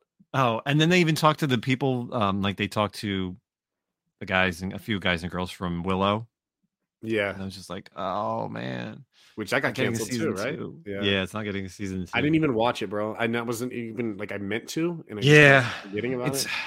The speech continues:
Speaker 1: it's so bad. Like, at this
Speaker 2: Now I
Speaker 1: point, I
Speaker 2: won't.
Speaker 1: wouldn't watch it, but
Speaker 2: Yeah.
Speaker 1: it's,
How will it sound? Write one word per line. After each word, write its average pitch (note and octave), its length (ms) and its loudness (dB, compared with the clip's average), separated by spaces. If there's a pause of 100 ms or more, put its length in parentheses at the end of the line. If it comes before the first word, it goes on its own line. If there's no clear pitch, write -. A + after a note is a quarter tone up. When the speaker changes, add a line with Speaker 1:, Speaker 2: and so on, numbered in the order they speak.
(180)
Speaker 1:
it's - 180 -10
so C#3+ 180 2
bad. A2 320 2
Like, G2 180 -2
at G2 100 -4
this A2 140 -4
Speaker 2:
Now A2 100 0
I - 20 0
Speaker 1:
point, B2+ 200 0
I A#2 120 0
Speaker 2:
won't. F2+ 200 -6
Speaker 1:
wouldn't G2+ 220 -2
watch F2+ 280 -6
it, F#2 140 -8 (260)
but F#2+ 140 -6
Speaker 2:
Yeah. F#2 80 -6
Speaker 1:
it's, - 300 -12